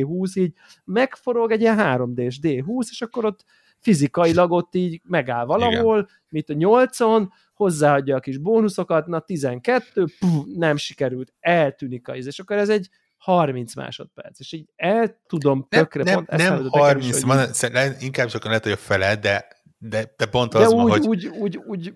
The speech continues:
Speaker 2: hogy az mondjuk
Speaker 1: egy,
Speaker 2: egy
Speaker 1: egy
Speaker 2: besz-, egy
Speaker 1: opciót,
Speaker 2: besz-,
Speaker 1: hogy
Speaker 2: egy beszélgetésen belül tízszer, az azt jelenti, hogy tizenöt másodpercnél három percet elfoglaltál azzal, két és fél, három percet elfoglaltál azzal, hogy, hogy egy
Speaker 1: Animáció.
Speaker 2: animációt nézel, ami
Speaker 1: Amit százezerszer láttam már.
Speaker 2: és aminek az eredményét, azt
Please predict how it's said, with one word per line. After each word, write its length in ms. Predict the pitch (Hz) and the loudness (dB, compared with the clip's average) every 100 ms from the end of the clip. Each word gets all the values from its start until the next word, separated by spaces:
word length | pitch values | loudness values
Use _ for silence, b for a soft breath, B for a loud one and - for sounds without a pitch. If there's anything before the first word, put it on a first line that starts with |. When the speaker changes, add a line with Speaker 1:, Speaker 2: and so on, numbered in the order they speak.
| - - | -18 -4
Speaker 2:
hogy 160 | 117 | 0
az 100 | 117 | 0
mondjuk 200 | 127 117 | 0 0
Speaker 1:
egy, 60 | - | 2
Speaker 2:
egy 60 | 190 | 2
Speaker 1:
egy 40 | |
Speaker 2:
besz-, 140 | 208 - | 0 0
egy 60 | |
Speaker 1:
opciót, 260 | - 226 202 | 2 4 6
Speaker 2:
besz-, 160 | 180 185 | 4 2
Speaker 1:
hogy 300 | 180 160 - _ | -2 -2 -10 _
Speaker 2:
egy 200 | - 147 | -2 0
beszélgetésen 720 | 131 127 131 117 110 110 113 107 | 0 0 0 0 0 0 -2 0
belül 380 | 107 101 92 - | 0 0 -4 -2
tízszer, 480 | 107 110 - 120 | -2 -2 0 0
az 100 | 113 | 2
azt 160 | 104 - | 0 0
jelenti, 220 | 98 95 | -2 -4
hogy 100 | 104 | -8
tizenöt 260 | 113 95 90 | -4 -4 -2
másodpercnél 800 | 98 104 98 101 101 - 101 101 - | -2 -4 -2 -2 -2 -4 -6 -6 -4
három 380 | 104 98 92 - | -4 -4 -6 -4
percet 440 | 92 90 - 90 | -4 -4 -8 -6
elfoglaltál 880 | 87 87 90 85 85 87 87 87 - | -2 -2 -4 -4 -4 -2 -2 -2 -6
azzal, 440 | - 85 85 82 80 | -8 -8 -6 -6 -8
két 180 | - 101 | -8 -8
és 120 | 87 | -8
fél, 120 | - 87 | -6 -4
három 240 | 90 82 | -4 -4
percet 300 | 95 - 92 | -6 -6 -4
elfoglaltál 540 | 85 - 85 85 90 | -6 -4 -4 -4 -4
azzal, 340 | 87 87 90 87 | -4 -2 -4 -4
hogy, 220 | 95 92 b b b _ _ _ | -6 -8 b b b _ _ _
hogy 180 | - | -2
egy 120 | - - | -2 -2
Speaker 1:
Animáció. 200 | 117 101 | -2 -2
Speaker 2:
animációt 440 | - - 98 90 | -2 -4 -4 -6
nézel, 340 | - 95 98 98 | -6 -6 -2 -2
ami 200 | 98 98 | -2 -4
Speaker 1:
Amit 200 | 151 156 | -2 -4
százezerszer 680 | - 160 143 131 123 - - | 0 0 0 -2 -8 -8 -12
láttam 300 | 65 - - | -12 -12 -12
már. 100 | - - _ | -14 -20 _
Speaker 2:
és 180 | 127 - | -2 -2
aminek 260 | 120 113 | 0 0
az 100 | 123 | 2
eredményét, 420 | 123 117 113 113 | 2 0 0 -2
azt 100 | - | -4